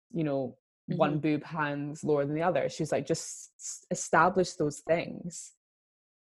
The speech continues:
Speaker 1: so you're kind of getting to know your body from an unjudgmental place."
Speaker 2: Yeah.
Speaker 1: And that was,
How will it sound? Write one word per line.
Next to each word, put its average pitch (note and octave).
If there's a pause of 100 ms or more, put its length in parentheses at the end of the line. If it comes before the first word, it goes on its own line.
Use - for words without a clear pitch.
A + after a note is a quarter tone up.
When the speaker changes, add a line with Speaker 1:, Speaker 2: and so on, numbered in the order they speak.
Speaker 1:
so -
you're D#3
kind E3+
of D3
getting D#3
to -
know D#3+
your D#3
body D3+
from D3
an C3+ (100)
unjudgmental D3+
place." - (680)
Speaker 2:
Yeah. G3
Speaker 1:
And E3
that D#3+ (240)
was, C#3+